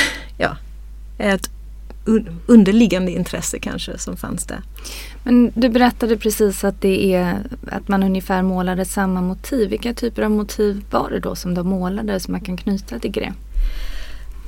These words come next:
Speaker 1: Det är ju, eh, många gånger kan det vara landskap, men också så här figurer i landskap. Och då har man ofta, eh, kanske äldre kvinnor eller även äldre män som s-,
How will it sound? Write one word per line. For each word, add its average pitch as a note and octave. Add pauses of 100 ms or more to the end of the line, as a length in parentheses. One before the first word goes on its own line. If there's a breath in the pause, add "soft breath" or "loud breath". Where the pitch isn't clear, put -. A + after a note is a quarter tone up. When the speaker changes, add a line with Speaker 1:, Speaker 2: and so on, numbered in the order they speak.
Speaker 1:
Det -
är F#3+
ju, G#3+
eh, F#3
många F#3+
gånger F3+ (280 loud breath)
kan F#3
det F#3
vara F3+
landskap, F3 (100)
men G#3
också A3
så -
här G3
figurer G#3+
i A3
landskap. F3
Och G#3
då F#3+
har F#3+
man F#3
ofta, F3 (640 loud breath)
eh, F3
kanske -
äldre G#3+
kvinnor F#3+
eller G3 (200)
även F#3+
äldre G#3
män F#3+
som F3+
s-, -